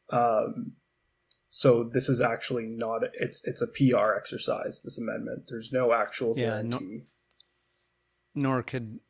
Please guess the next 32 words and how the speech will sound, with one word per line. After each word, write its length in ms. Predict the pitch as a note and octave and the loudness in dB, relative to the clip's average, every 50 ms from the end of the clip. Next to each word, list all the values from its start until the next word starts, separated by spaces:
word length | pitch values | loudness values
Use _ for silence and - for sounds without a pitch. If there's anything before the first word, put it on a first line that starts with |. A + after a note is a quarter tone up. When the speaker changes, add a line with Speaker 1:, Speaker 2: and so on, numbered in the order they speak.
| _ _ - - | _ _ -8 -4
Speaker 2:
nor 400 | C#3+ C3+ B2+ B2+ B2 B2+ B2 B2 A2+ - | 0 2 2 4 2 2 0 -4 -8 -10
could 240 | - - C3 A2+ A2 | -8 -6 -6 -4 -2
one 240 | A#2 A#2+ B2 B2+ A#2+ | 0 0 0 0 0
piece 240 | B2 B2 A#2+ - | -2 -2 -2 -2
of 80 | - A#2 | -2 0
legislation 840 | A2+ A#2 A2+ G#2+ A2 G#2+ - - A#2+ A#2+ A#2+ A#2+ A2 - - A#2+ A2+ | 0 -2 -2 -2 -2 -4 -4 -4 -2 -2 -2 -2 -4 -4 -4 -4 -2
say, 500 | - - - C3 A#2+ A#2 A#2 A2+ A2+ - - _ | -2 -2 -2 -2 -2 -4 -4 -4 -6 -8 -6 _
"Oh, 360 | B2+ B2 B2 B2 A#2+ A2+ A#2 - _ | 0 0 0 0 -2 -4 -6 -6 _
under 260 | C3+ C3 C#3 C#3 C3 A#2 | -2 -2 0 0 0 0
this 300 | A2 C3 C#3 B2+ - C3 | 0 0 2 2 2 0
act, 400 | A#2+ A2+ A#2 A#2 A2 - - - | 0 -2 -4 -4 -6 -8 -8 -6
we're 120 | A#2+ A#2 | -4 -2
gonna 180 | A2 A#2+ A2+ G#2+ | -2 -2 -2 -4
follow 420 | - - B2 A2+ A#2 A#2 A#2 A#2 | -4 -2 0 2 2 2 2 0
the 100 | A2 A#2 | 0 -2
legislation 760 | A2+ A2+ A#2 A2 A2 A2 - - A#2+ A#2 A2+ A2+ - - A#2+ A#2 | -2 -2 -2 -2 -4 -6 -6 -4 -2 -2 -2 -2 -2 -4 -4 -4
of 80 | - | -2
another 380 | B2+ A#2+ B2 C3+ A#2+ C3 A#2+ A2+ | -2 -2 0 0 0 0 0 0
act, 360 | A2 A2 A2 G#2+ - - - | -2 -4 -6 -8 -10 -12 -10
or 200 | A2 A2+ C3+ B2 | -4 -2 0 0
we're 160 | A#2 A#2+ A#2+ | 0 -2 -2
gonna 160 | A2 A#2+ A#2 | -2 -4 -4
follow 260 | G#2+ - A#2 A#2 A2 A2 | -2 -2 0 0 0 -2
the 120 | A2 A2 | -4 -6
Constitution." 840 | - - A#2 A2+ G#2+ - - G#2+ - - C3 B2+ - - A2+ G2+ A2 | -6 -8 -8 -8 -8 -10 -12 -10 -6 -4 -4 -4 -4 -6 -8 -8 -6
It's 200 | A#2+ A2+ - - | -6 -8 -6 -6
like, 200 | A#2 A2+ A2+ - _ _ _ _ _ - A2+ A2 | -6 -6 -8 -10 _ _ _ _ _ -12 -6 -2
duh, 360 | A#2+ C3+ C#3 A#2+ A2+ A2+ A#2 A#2 - _ - - | 0 0 2 0 0 -2 -4 -8 -12 _ -6 -4
of 120 | C3+ - | -4 0
course 300 | - C#3+ D3 D3 - - | 2 2 2 2 2 0
you 120 | C#3 A2+ G#2 | -4 -4 -4
are. 260 | G#2+ G#2+ G#2+ G#2+ | -4 -6 -8 -10